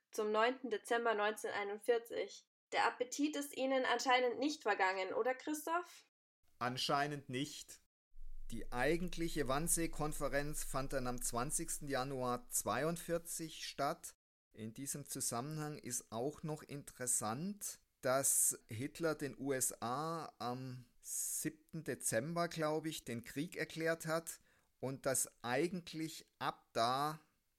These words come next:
Speaker 2: Hitler im Grunde wusste, dass er auf die totale Zerstörung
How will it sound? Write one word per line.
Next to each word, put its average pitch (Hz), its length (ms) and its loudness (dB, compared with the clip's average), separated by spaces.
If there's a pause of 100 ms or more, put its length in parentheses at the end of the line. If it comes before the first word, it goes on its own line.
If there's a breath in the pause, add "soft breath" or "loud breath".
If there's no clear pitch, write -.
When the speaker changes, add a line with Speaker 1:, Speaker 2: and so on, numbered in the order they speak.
(160)
Speaker 2:
Hitler 147 640 2 (300)
im 127 240 -2
Grunde 151 640 2
wusste, 135 800 0 (160)
dass 117 220 0
er 117 300 -2
auf 120 320 -6 (240)
die 123 260 -10
totale 131 680 -2
Zerstörung 135 1000 -2